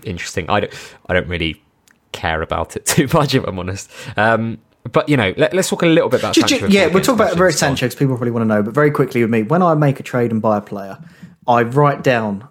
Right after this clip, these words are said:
Speaker 2: my phased exit. You know, am I gonna sell on a goal? Am I gonna sell when they get to a s-, a, a semi-final of a European competition? You know, I do have an idea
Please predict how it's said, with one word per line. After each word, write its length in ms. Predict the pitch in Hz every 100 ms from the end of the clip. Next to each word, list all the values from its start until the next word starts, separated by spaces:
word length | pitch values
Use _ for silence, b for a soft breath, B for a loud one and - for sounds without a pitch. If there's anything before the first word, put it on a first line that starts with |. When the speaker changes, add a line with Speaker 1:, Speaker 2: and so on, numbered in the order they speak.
| -
Speaker 2:
my 180 | 117 107
phased 500 | - 123 113 110 110
exit. 380 | 117 113 - -
You 60 | 113
know, 160 | 107 104 B -
am 120 | 117
I 60 | 120
gonna 140 | 120 107
sell 440 | - 117 110 113
on 420 | 117 107 107 104 -
a 40 |
goal? 380 | - 117 104 101
Am 100 | 107
I 40 | 110
gonna 180 | 107
sell 440 | 104 - 113 104 B B
when 140 | - 107
they 100 | 104
get 180 | 104 110
to 120 | -
a 40 | 104
s-, 320 | - - -
a, 100 | 113 B -
a 60 | 113
semi-final 760 | - 123 120 - 117 110 101
of 100 | 101
a 60 | 107
European 420 | 104 107 110 107
competition? 540 | 101 107 - 120 - 101
You 40 | 110
know, 60 | B -
I 40 | 143
do 240 | 185 180
have 200 | 147 151
an 80 | 143
idea 520 | 135 127 147 117 98